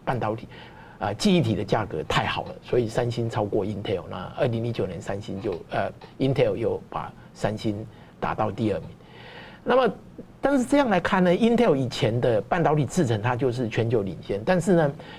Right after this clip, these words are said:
以目前全球半导体制程最先进制程领先的是台湾的台积电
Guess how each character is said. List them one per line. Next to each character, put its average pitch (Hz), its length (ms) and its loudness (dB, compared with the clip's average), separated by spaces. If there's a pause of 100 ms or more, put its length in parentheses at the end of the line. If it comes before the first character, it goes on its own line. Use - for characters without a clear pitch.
(100)
以 143 100 4
目 196 300 6
前 120 260 2
全 139 220 2
球 131 120 4
半 123 220 -2
导 113 140 0
体 113 140 -2
制 170 280 0
程 98 300 -4
最 165 180 4
先 147 240 4
进 135 220 0
制 123 160 -4
程 95 240 -8
领 104 200 -4
先 131 220 2
的 117 80 -2
是 110 220 -6 (340)
台 107 160 -2
湾 120 140 2
的 113 80 -2
台 101 160 -8
积 107 180 -8
电 104 220 -6